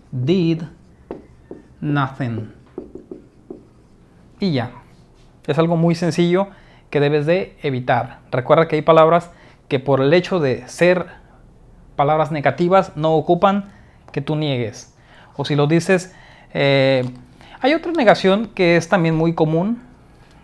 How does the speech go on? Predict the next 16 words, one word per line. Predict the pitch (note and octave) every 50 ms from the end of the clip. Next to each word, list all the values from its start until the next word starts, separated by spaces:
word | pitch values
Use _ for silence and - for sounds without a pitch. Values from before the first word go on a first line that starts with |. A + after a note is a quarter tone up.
| - -
por | - C#3
ejemplo | C3 D3 D3+ D#3 D#3+ E3+
en | D#3+ C#3+
present | - C3+ C3+ - E3 D3+
perfect, | D3 E3 D#3 D#3 - G3+ G3+ - - - - - - - - - - -
que | - - D3
sería, | - D3+ D3 D#3 D#3+ D#3+ E3 - - - - - - - - - - - - - - - - - - - - -
"I | E3 D#3+ E3+ F3+ F#3 F#3+ G3+ G3+ E3+ C#3+ D3+ D#3+
haven't | G3+ G3+ F#3+ E3 D3+ D#3 D3+ D3+ D#3+ D#3+ D#3+ D#3+ - - - - - - - - - _ _ - _ - - - - - - - - - - - - - - - - - - - - - - - - - - - - - -
done", | D#3+ C#3+ C3+ C3+ E3+ F3 E3+ D#3 D#3 D#3+ E3 E3 D#3 - - - - - - - - - - - - - - - - - - - - - -
no | D3+ D#3 E3 F3 F3 F3 E3+
he | E3+ E3+ F#3 G#3+
hecho, | A3+ A3 - - D#3+ D#3 D#3+ D#3+ - - - - - - - -
"I | D#3 D#3
haven't | D#3+ C#3+ D3+ E3 E3 E3+ F#3+ F#3 F#3 D#3+
done", | D3 E3 E3 F3 F3 F#3 F3